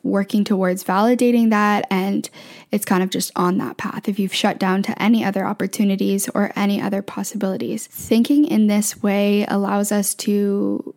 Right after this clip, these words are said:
reconnect with that childlike sense of curiosity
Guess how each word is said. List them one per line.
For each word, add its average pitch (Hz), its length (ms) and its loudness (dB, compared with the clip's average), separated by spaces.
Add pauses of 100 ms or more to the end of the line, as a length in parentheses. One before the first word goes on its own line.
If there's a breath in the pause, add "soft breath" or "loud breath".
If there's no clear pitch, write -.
(160)
reconnect 262 540 2
with 269 100 -2
that 240 220 -4
childlike 208 480 -2
sense 208 380 -2 (100)
of 196 440 -2 (180)
curiosity 202 840 0